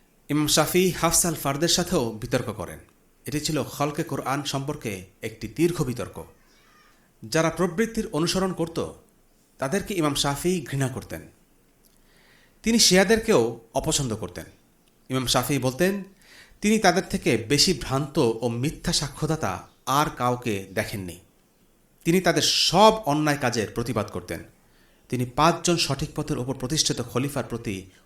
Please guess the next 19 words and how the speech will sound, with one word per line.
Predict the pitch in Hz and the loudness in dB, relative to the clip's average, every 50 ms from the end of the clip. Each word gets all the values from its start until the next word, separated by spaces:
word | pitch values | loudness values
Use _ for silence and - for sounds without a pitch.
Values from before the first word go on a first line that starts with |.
| _ _ - | _ _ -6
উচ্চ | 160 165 - - 170 | -6 -4 -2 -2 -2
সম্মান | 156 - - 127 123 123 120 | 0 0 -2 -2 -4 -4 -4
প্রদর্শন | 120 107 98 110 104 - 98 90 | -4 -4 -4 -4 -4 -4 -8 -8
করেছেন। | 92 87 87 - - - 85 - - _ _ _ _ _ _ _ _ _ _ _ _ _ _ _ _ _ - | -8 -10 -4 -4 -4 -4 -4 -10 -20 _ _ _ _ _ _ _ _ _ _ _ _ _ _ _ _ _ 0
এই | 170 180 185 | 2 2 2
পাঁচজন | 180 - - 139 135 127 - 165 151 | 2 2 2 2 2 2 0 -2 -4
খলিফারা | - - 151 143 151 147 156 139 120 | -2 -2 -2 -2 -2 -2 -2 -2 -2
হলেন | 107 127 151 147 107 - - - _ _ _ _ _ _ _ _ _ _ _ _ | -2 0 0 -2 -2 -4 -8 -16 _ _ _ _ _ _ _ _ _ _ _ _
যথাক্রমে | - 131 127 147 151 - 170 165 160 147 | -4 -4 -2 -2 -4 -2 0 0 0 0
আবু | - 123 135 165 | 0 0 0 0
বকর | 160 170 165 151 143 135 | 0 0 -2 0 -2 -2
রাদিয়াল্লাহু | 131 123 131 127 127 117 | -2 -2 -2 0 0 0
আনহু, | 107 127 127 120 123 131 131 131 113 - | 0 0 -2 -2 -2 -4 -4 -4 -6 -8
ওমর | - 120 143 160 151 139 | -6 -2 2 2 4 4
রাদিয়াল্লাহু | 127 117 117 123 117 120 117 | 2 2 0 0 -2 0 0
আনহু, | 113 104 117 120 120 123 117 113 - - - | 0 0 -2 -2 -4 -4 -6 -6 -8 -8 -6
উসমান | 120 - - 147 156 165 151 | -6 -4 0 0 2 2 2
রাদিয়াল্লাহু | 131 120 120 117 113 113 110 | 2 2 2 0 0 0 2
আনহু, | 107 113 117 110 110 120 120 113 113 - - | 0 0 -2 -2 -2 -2 -2 -4 -4 -8 -12